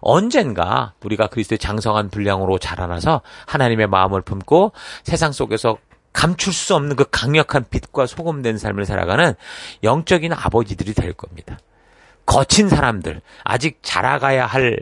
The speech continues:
사람들이, 사람들이 만났기 때문에, 어, 우리 다 그런 사람들이기 때문에 함께 살아가는 동안 갈등과 다툼은 피해갈 수 없을 거예요.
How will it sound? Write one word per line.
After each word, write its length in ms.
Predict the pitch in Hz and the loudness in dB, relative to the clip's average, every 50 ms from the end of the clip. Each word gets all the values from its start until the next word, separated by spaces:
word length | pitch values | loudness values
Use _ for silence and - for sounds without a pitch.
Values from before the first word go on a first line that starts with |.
| - - | -6 -6
사람들이, 720 | - - 160 160 143 131 135 123 139 127 117 110 - - _ - - | -2 0 0 0 0 0 0 2 2 2 2 0 -2 -6 _ -18 -8
사람들이 880 | - - - 202 196 185 165 135 139 127 139 131 117 107 - - 98 95 | -4 0 0 2 2 0 0 -2 -2 0 2 0 0 -2 -4 -6 -6 -2
만났기 520 | 95 98 113 135 147 151 - - - 165 - | -2 0 0 0 0 -2 -2 -4 -8 -8 -6
때문에, 600 | - 147 131 107 107 120 156 165 156 120 92 - - - - - - - - - | -4 -2 -2 -2 -2 0 2 2 2 2 0 -2 -8 -16 -18 -18 -18 -12 -8 -6
어, 80 | - - | -4 0
우리 220 | - 190 220 247 | 2 2 2 4
다 180 | - - 170 160 | 2 2 0 2
그런 220 | - 156 170 175 | 2 2 2 2
사람들이기 500 | 143 139 147 139 127 117 113 117 101 104 | 2 2 0 0 0 0 0 0 0 -2
때문에 240 | - - 104 104 117 | -2 -4 -4 -4 -4
함께 280 | - 190 196 - 196 165 | -4 -4 -2 -2 -2 0
살아가는 460 | - 160 160 151 135 131 117 110 104 | 0 0 0 0 0 0 0 0 -2
동안 300 | 101 104 135 170 160 131 - - - - - - - | 0 2 2 2 2 0 -6 -18 -20 -20 -20 -14 -6
갈등과 600 | - - 131 127 - 175 170 170 165 156 175 - | -2 0 0 0 0 -2 -4 -2 0 0 0 0
다툼은 440 | - - - - - 143 147 147 - | 0 -4 -6 -4 -4 -4 -4 -4 -4
피해갈 340 | - - 233 214 190 143 - | -2 0 0 2 2 0 -2
수 140 | - - | 0 0
없을 280 | 123 95 - - 104 95 | 0 0 -2 -4 -6 -6
거예요. 220 | - - - 82 | -6 -6 -10 -10